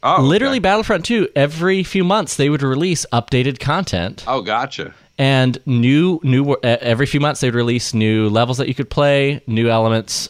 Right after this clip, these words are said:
Speaker 2: uh, new heroes that you could play as, and they just kept developing and bringing more and more of the Star Wars universe to the game, including all the old levels from Battlefront one, and then playing as the,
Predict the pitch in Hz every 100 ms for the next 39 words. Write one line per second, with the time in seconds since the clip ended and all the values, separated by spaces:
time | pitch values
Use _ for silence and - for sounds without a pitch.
0 | - 104 98 98 101 107 92 147 139 131
1 | 131 131 131 - 135 131 127 123 - 120
2 | 123 135 156 123 110 123 139 139 131 120
3 | 110 104 120 120 110 107 135 175 147 147
4 | 135 117 135 117 113 98 127 120 107 92
5 | - - 120 101 117 104 85 87 - -
6 | - 110 113 143 135 117 113 107 107 107
7 | 98 - 98 98 92 - 90 - 117 131
8 | 127 123 - - - _ - 104 101 104
9 | 98 92 117 104 98 101 98 95 - 110